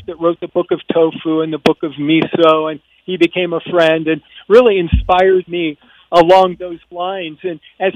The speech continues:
time went on, uh, it became clear that soy really wasn't going to be the answer. And, uh, I was very fortunate, uh, to meet a, a, a dear friend, Richard Rose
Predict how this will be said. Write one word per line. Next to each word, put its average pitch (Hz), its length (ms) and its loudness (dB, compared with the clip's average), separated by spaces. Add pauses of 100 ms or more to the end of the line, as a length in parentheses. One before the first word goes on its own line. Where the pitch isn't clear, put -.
(140)
time 233 300 -8
went 208 280 -6
on, 165 460 -4 (480)
uh, 180 320 4 (120)
it 185 180 -6
became 196 380 -4
clear 226 360 0
that 180 160 -4 (120)
soy 202 320 2
really 185 260 2
wasn't 190 460 2
going 160 280 -6
to 135 80 -12
be 143 180 -4
the 131 180 -4
answer. 131 500 0 (320)
And, 180 460 2
uh, 180 360 4
I 175 140 -6
was 175 180 -6 (120)
very 202 280 -6
fortunate, 190 560 -8 (360)
uh, 175 300 2 (440)
to 190 160 0
meet 185 340 -2
a, 170 120 0
a, 180 480 -2
a - 20 0
dear 185 240 4
friend, 156 420 0
Richard 185 380 0
Rose 156 400 4